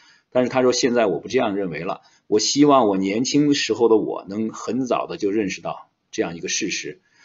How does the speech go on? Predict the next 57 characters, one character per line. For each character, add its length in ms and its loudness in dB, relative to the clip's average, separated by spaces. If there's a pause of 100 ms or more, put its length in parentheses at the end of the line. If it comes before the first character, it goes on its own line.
(140)
实 60 -6
际 60 4
上 260 4
他 240 -2
说 200 4
这 100 2
句 100 6
话 200 4
是 140 -2
在 160 4
一 100 0
个 180 2
这 120 -2
个 100 2
A 160 4
I 400 -2
这 140 -4
个， 460 -4 (180)
啊， 160 -10
时 240 -6
代 120 2
的 60 0
一 20 -4
个 60 -10
大 100 -4 (120)
背 100 2
景 160 -4
下 180 -10
面 200 -18
的， 80 -20
因 100 2
为 220 2 (180)
A 140 10
I， 300 0 (380)
我 120 2
们 80 4
现 160 6
在 80 6
人 280 4
类， 200 6
所 420 2
有 60 10
的 80 10
人 200 2
类 120 2
的 80 -2
天 280 0
才 200 -8
都 200 4
会 200 4
被 320 -4
A 100 2
I 160 0
所 160 -10
颠 220 0
覆 180 -10
的。 120 -14